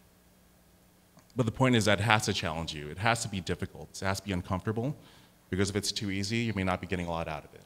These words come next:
Try to see things from other people's persec-, perspective instead of dis-,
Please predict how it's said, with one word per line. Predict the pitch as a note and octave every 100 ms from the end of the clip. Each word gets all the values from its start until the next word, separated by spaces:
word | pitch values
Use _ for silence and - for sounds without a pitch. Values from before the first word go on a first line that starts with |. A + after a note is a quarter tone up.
| - - _ _ - _ _ _ _ _ _ _ _ - _ _ -
Try | - A#2+
to |
see | A#2+ B2
things | A#2 A#2
from | -
other | G#2
people's | G2 G#2+ G2
persec-, | F#2+ - F2+ - - - F#2+ -
perspective | G#2 - F#2 - F2+ F2 - - - - -
instead | G2 G#2+
of | F#2+
dis-, | G2 G2